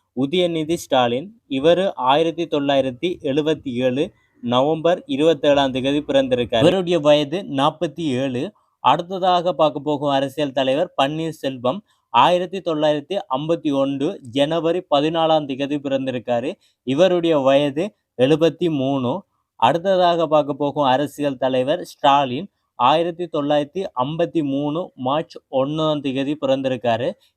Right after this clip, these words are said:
இவருடைய வயது எழுபத்தி ஒண்ணு. அடுத்ததாக பார்க்க போகும் அரசியல் தலைவர் எடப்பாடி பழனிசாமி. ஆயிரத்தி தொள்ளாயிரத்தி ஐம்பத்தி நாலு மே பன்னிரெண்டாம் தேதி பிறந்திருக்காரு. இவருடைய வயது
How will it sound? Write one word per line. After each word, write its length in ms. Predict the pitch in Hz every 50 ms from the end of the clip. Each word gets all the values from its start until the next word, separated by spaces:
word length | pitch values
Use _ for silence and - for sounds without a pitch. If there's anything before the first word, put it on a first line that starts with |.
| - 135
இவருடைய 460 | 135 143 175 180 175 175 165 165 156 139
வயது 400 | 131 135 135 135 139 135 156 180 180 -
எழுபத்தி 520 | 160 139 123 151 147 156 156 151 - 160 143 131 120
ஒண்ணு. 300 | 120 123 123 120 113 123 175 185 _ _ _ _ _ _ _ _ _ _ _ _ _ _ _ _ _ _ _ _ -
அடுத்ததாக 500 | 120 143 160 160 202 196 190 185 180 175 170
பார்க்க 340 | 170 165 160 147 156 143 147
போகும் 240 | 147 143 143 147 143
அரசியல் 400 | 139 143 135 - 147 139 131 120 135
தலைவர் 340 | 131 131 135 139 156 - - -
எடப்பாடி 560 | - 139 139 156 165 - 156 151 151 147 160 156 -
பழனிசாமி. 680 | 143 135 143 143 151 143 131 - - 151 117 110 120 160 185 _ _ _ _ _ -
ஆயிரத்தி 500 | 117 127 151 170 175 175 170 165 180 170
தொள்ளாயிரத்தி 520 | 160 160 143 143 147 143 143 139 151 175 180 - 127
ஐம்பத்தி 420 | 127 135 147 147 156 151 - 151 139
நாலு 320 | 135 131 131 127 135 160 175 - _
மே 180 | - 131 131 151 165 - -
பன்னிரெண்டாம் 520 | 139 131 143 143 156 156 147 151 147 139 131
தேதி 280 | 131 123 139 131 143 139
பிறந்திருக்காரு. 720 | 135 135 127 127 127 123 123 120 - 120 117 113 127 170 196 _ _ _ _ _ -
இவருடைய 520 | 127 135 160 180 180 175 170 165 165 160 156 139
வயது 420 | 127 135 131 127 131 127 127 156